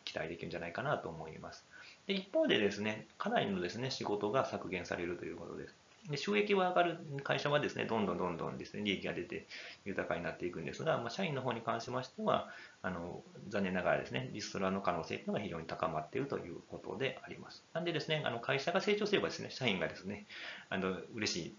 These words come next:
だとは限らなくてですね、あの、会社が成長するけど、社員がですね、あの、リストラされるっていうような感じになっていくんかなっていうふうにちょっと感じております。あとですね、一番ちょっと怖いことはですね、これAmazon本当に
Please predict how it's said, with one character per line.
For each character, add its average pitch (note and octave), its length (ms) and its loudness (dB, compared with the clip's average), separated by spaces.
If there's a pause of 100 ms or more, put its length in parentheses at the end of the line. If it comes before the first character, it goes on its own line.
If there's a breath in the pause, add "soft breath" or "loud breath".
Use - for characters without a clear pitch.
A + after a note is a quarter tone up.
(160)
だ - 140 2
と - 100 -6
は E2+ 80 -4
限 F#2+ 220 0
ら G#2 100 6
な G#2 60 0
く - 100 -8
て - 80 -6
で - 120 -8
す - 100 -12
ね、 G2 260 -4 (160)
あ G#2+ 100 -2
の、 F2+ 280 -2
会 A#2+ 120 0
社 A2+ 80 -2
が G#2+ 80 0
成 - 140 -4
長 B2 120 -2
す - 120 -4
る - 60 -2
け - 100 -2
ど、 - 60 -4
社 A#2 140 6
員 F#2 120 6
が D#2+ 80 0
で D#2+ 80 -2
す - 100 -8
ね、 F#2+ 260 -6
あ - 60 -10
の、 - 80 -6
リ - 80 -6
ス - 60 -14
ト - 60 -4
ラ F2 60 -4
さ F2+ 100 2
れ F2+ 80 2
る F#2+ 140 2
っ - 60 -14
て F2+ 80 -4
い E2 60 -2
う E2 60 -8 (520 loud breath)
よ G2 100 2
う - 40 4
な E2 260 0 (280)
感 F#2+ 180 -4
じ F#2+ 100 -2
に G2+ 60 0
な G#2+ 80 0
っ G#2 60 -4
て - 60 -12
い G#2+ 40 -8
く F#2+ 60 -2
ん - 20 -4
か - 100 -2
な A#2+ 140 4
っ G2+ 80 -2
て - 80 -2
い - 20 0
う - 20 -8
ふ - 40 -10
う E3 40 -4
に D3+ 80 -6
ち - 60 -2
ょ - 40 -4
っ - 20 -10
と A#2 80 -2
感 E2+ 320 -10
じ F2+ 60 -12
て - 180 -6
お F2+ 100 -2
り F#2 120 -10
ま F2 120 -8
す。 - 140 -18 (360 loud breath)
あ A#3 100 6
と A3+ 180 2
で E2 140 4
す D#2+ 200 -4
ね、 E2 260 -6 (360)
一 A2 140 -6
番 D#3+ 160 4
ち G#3 60 2
ょ - 20 4
っ - 20 0
と G#3+ 80 -4
怖 G#2+ 280 6
い B2 60 6
こ E2 120 0
と D#2 80 -2
は C#2+ 80 2
で C#2 100 -2
す - 60 -10
ね、 F2 100 -10
こ - 80 -10
れ - 140 -8
Amazon G3 400 0 (360)
本 - 180 -8
当 A#2 80 -2
に B2 280 -4